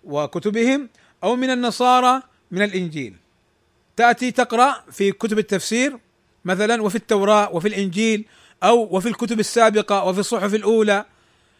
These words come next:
ونحو ذلك، تجد مثل هذا، أو إن موسى كذا كذا، إن عيسى كذا وكذا ونحو ذلك من الأخبار، أو أن تأتي القصة يعني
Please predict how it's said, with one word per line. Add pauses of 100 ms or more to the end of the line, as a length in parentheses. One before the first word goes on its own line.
(400)
ونحو
ذلك، (380)
تجد
مثل
هذا، (420)
أو (760)
إن
موسى (500)
كذا
كذا،
إن
عيسى (120)
كذا
وكذا (440)
ونحو
ذلك
من
الأخبار،
أو
أن
تأتي
القصة (680)
يعني